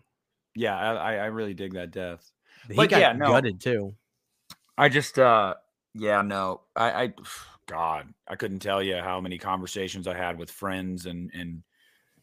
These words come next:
Speaker 1: just acquaintances throughout high school about the Big Four,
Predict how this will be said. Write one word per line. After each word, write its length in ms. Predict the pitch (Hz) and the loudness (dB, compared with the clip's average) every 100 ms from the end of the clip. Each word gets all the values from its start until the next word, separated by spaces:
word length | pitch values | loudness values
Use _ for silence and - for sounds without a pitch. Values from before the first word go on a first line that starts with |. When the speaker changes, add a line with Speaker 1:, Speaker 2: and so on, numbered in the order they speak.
| - | -10
Speaker 1:
just 220 | 104 - _ _ _ | -10 -10 _ _ _
acquaintances 640 | 101 - 101 90 92 - 92 | -4 -2 -2 -4 -6 -8 -8
throughout 300 | 101 92 90 | -2 0 2
high 160 | 92 | 2
school 260 | 95 - 90 | 0 -4 -4
about 240 | 90 92 | 0 -2
the 80 | - | -2
Big 320 | 85 98 92 | -8 -4 -4
Four, 480 | - 92 90 87 76 | -4 -4 -2 -4 -6